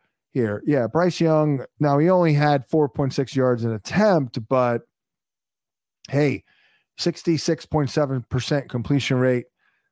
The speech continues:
uh, twenty-two completions, not too shabby. I've thrown it out there for what it's worth. It is actually a good matchup for the tight end, but, I mean, I'm not, I'm very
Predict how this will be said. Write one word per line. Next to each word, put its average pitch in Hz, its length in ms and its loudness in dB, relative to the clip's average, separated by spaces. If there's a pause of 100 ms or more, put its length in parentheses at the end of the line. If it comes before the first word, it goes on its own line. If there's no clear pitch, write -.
uh, 113 100 -2
twenty-two 131 560 0
completions, 120 640 -2
not 120 240 0
too 123 100 0
shabby. 110 540 -2 (400)
I've 220 220 0
thrown 185 280 4
it 160 80 2
out 147 160 2
there 135 140 0
for 139 100 -2
what 127 160 2
it's - 140 -8
worth. 110 280 -2
It 131 120 2
is 139 120 0
actually 123 360 0
a 110 40 -4
good 113 140 -2
matchup 110 400 -2
for - 80 -6
the 104 80 -4
tight 107 300 -2
end, 110 300 0
but, 101 200 -2 (240)
I 107 140 -12
mean, 107 180 -4
I'm 104 160 2
not, 107 240 0 (460)
I'm 170 180 2
very 180 460 2